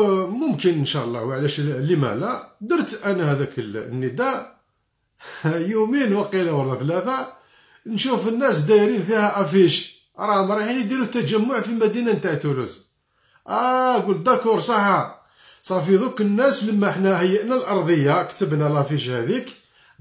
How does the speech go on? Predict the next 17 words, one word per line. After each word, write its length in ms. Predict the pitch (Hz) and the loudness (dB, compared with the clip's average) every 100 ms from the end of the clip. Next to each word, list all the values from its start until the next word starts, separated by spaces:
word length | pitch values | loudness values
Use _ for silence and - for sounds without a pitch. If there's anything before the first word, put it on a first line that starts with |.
| 131 | -2
قال 120 | 190 | -2
باللي 300 | 160 180 170 | 0 0 2
راه 260 | 196 185 | 2 2
فيه 280 | 147 214 196 | 0 2 2
محاولة 580 | 180 165 170 185 165 202 | 2 -2 0 0 0 0
على 160 | 196 185 | 0 0
جال 180 | 190 | 0
باش 260 | 165 170 - | -2 -4 -4
لربما 520 | 175 180 139 160 160 | -2 -2 -2 -4 -2
نديروا 400 | 151 139 147 135 | -2 0 -2 -2
لقاء. 560 | 123 131 247 269 - - - - | -4 -4 0 0 -2 -12 -20 -10
جماعة 400 | 143 185 233 220 | -4 2 4 4
يلاه 380 | 254 254 247 208 | 4 4 4 4
راحوا 200 | 202 202 | 4 2
سبقوا 440 | 196 185 131 117 - _ _ | 2 0 0 -2 -4 _ _
داروا 380 | 190 254 233 180 | 0 4 6 6
لقاء، 600 | 147 131 247 294 - | 4 0 2 2 2